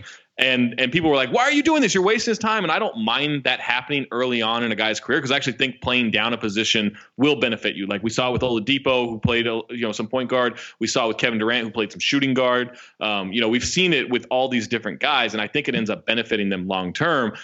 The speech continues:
But if you're trying to make him a point guard at this point in his career, um, like, I don't think you're gonna find,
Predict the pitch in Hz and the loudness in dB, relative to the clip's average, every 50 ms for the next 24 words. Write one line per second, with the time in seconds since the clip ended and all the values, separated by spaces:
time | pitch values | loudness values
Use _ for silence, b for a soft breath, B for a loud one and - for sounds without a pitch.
0 | B B _ - 131 123 117 - 113 123 185 247 262 208 - - - 143 139 156 | B B _ 0 0 2 0 -2 -2 -2 0 0 -2 -4 -6 -4 -2 -2 0 0
1 | 175 175 165 147 139 135 135 131 - - 135 127 123 110 - - 131 131 123 110 | 0 0 0 2 2 2 2 0 0 0 0 0 0 0 0 -2 -2 -2 0 0
2 | 120 113 101 92 - - - - 160 160 - - 185 185 185 185 185 180 - - | 0 0 0 -2 -4 -2 0 0 2 2 0 0 0 2 2 2 2 0 0 0
3 | 190 180 180 185 185 190 185 185 B B B B B B - - 127 123 117 110 | 2 2 4 4 4 2 2 0 B B B B B B -4 -2 0 0 0 0
4 | 104 90 117 120 107 - - - 160 233 240 240 - - 180 196 185 170 147 135 | 0 0 0 0 0 0 0 0 0 0 -2 -2 -2 0 0 0 2 0 0 0
5 | 147 139 120 - - - 127 135 143 143 139 131 123 113 104 90 | 0 0 -2 -2 -2 -2 0 0 0 0 0 2 2 0 0 -2